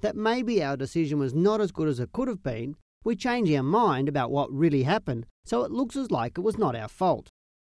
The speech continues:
Whilst the benefit of hindsight would be wonderful to have before we actually invest, having a distorted view after the fact is a negative, and it causes us to feel better about our decision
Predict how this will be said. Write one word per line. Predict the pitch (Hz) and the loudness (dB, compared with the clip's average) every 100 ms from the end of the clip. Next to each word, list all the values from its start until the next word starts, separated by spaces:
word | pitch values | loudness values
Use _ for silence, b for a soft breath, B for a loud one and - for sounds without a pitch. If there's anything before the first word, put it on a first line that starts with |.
| _ _ _ _ - | _ _ _ _ -4
Whilst | 240 226 | -2 0
the | 226 | -2
benefit | 156 240 262 220 | 0 -2 0 0
of | 165 135 | -2 0
hindsight | 180 175 165 139 | 0 2 0 2
would | 214 202 | 2 2
be | 170 | 2
wonderful | 151 202 226 151 135 | 2 0 -2 -2 -2
to | 127 | 0
have | 196 160 | 0 2
before | 170 190 233 254 | 0 2 2 4
we | 185 | 2
actually | 120 - 135 | 0 -4 -4
invest, | 120 123 190 131 - _ _ _ _ | -4 -2 0 -2 -6 _ _ _ _
having | 226 254 226 | -4 -2 0
a | 139 | 0
distorted | 135 - 254 294 262 156 | -2 -4 -2 0 0 0
view | 143 147 - - | 0 0 -2 -2
after | 214 277 - 180 | 0 0 -2 -4
the | 147 | -4
fact | - 113 117 - - _ - | -4 -6 -6 -12 -20 _ -4
is | 214 240 | -2 0
a | |
negative, | 226 226 208 190 127 - | 2 2 2 0 -2 0
and | 170 | -2
it | 196 | 2
causes | 226 240 226 208 | 4 2 2 -2
us | 220 | -4
to | 185 | -4
feel | 151 156 | -2 -2
better | 123 208 233 | 0 0 2
about | 240 190 147 | 0 0 0
our | 127 113 | -2 -4
decision | 113 - 226 226 226 | -6 -4 -2 -2 -4